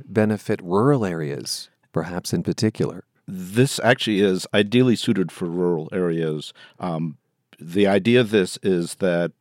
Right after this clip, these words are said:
Speaker 2: people can take a small assessment on their iPhone and, uh,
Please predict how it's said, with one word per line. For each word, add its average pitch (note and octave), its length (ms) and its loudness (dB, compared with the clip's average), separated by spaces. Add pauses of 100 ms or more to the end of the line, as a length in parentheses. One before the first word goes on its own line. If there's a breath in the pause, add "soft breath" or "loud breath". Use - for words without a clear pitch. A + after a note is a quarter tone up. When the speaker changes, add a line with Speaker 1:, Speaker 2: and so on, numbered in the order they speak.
(100)
Speaker 2:
people A#2+ 320 -2
can - 180 -10
take G#2 280 -6
a F2+ 300 -2
small A2+ 600 -2
assessment F#2+ 800 -6
on F2+ 260 -2
their E2 200 -2
iPhone F2+ 760 -4 (480 loud breath)
and, F2 840 -2
uh, F2 420 -2